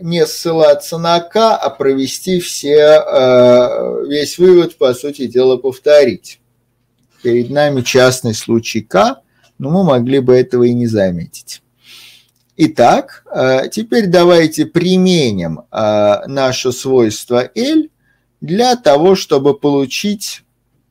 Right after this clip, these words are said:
вот такое вот интересное свойство, которое мы доказываем в пункте М. Оказывается, без гипотез выводится такая формула. Обязательно существует такой x,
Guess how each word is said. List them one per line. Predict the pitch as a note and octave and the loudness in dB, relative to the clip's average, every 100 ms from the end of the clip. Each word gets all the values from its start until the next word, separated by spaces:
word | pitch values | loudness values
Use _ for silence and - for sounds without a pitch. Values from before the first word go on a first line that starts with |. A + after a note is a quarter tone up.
| _ _ _ - | _ _ _ -4
вот | A2+ C3+ B2 | 2 2 2
такое | B2+ B2 D#3 D#3+ | 0 0 0 2
вот | C#3+ B2 | 2 -2
интересное | C3 A#2+ B2+ B2+ D#3 D3+ - D3 C3+ B2+ B2+ - _ _ _ _ _ _ _ _ B2+ | -4 -2 0 2 2 -2 -4 -2 0 2 0 -8 _ _ _ _ _ _ _ _ -10
свойство, | A#2 B2+ D3 D#3 - A#2+ | -10 -4 -2 -2 -2 -4
которое | A2+ G#2 - D3 C#3+ | -2 -2 -2 -2 -2
мы | B2+ | -2
доказываем | A2+ A2+ G#2+ C#3 C#3 B2+ C3+ C3 | 0 -2 0 0 0 0 -2 -4
в | B2+ | -8
пункте | C#3+ D3 C#3 - D3 D3 - | -8 -8 -8 -8 -6 -4 -2
М. | C3 F2 - _ _ _ _ _ _ _ _ - | -2 -2 -8 _ _ _ _ _ _ _ _ -4
Оказывается, | C3+ E3+ G3+ G#3 F#3 F3+ E3+ E3+ D#3 | -4 2 2 2 2 2 0 0 -8
без | C#3 E3+ D#3 D3 | 0 0 0 -2
гипотез | E3 F3 A#3+ A#3+ F#3 - | -4 -4 -4 -4 -6 -4
выводится | D3+ E3 F3+ F3 - | -2 0 0 -2 -4
такая | C3 B2+ D3 C#3+ | -4 -2 -2 -2
формула. | D3+ C#3 A#2 A2 | -2 -4 -2 -2
Обязательно | B2 C3+ C3 F3 E3 C#3+ | -2 -2 0 2 0 -4
существует | A#2+ B2+ - C#3+ - D#3 D3+ D3+ | -10 -10 -10 -10 -6 -2 -2 0
такой | D3+ D3 - F3 G#3 | 0 0 2 2 2
x, | A3+ - - - | -2 -8 -14 -16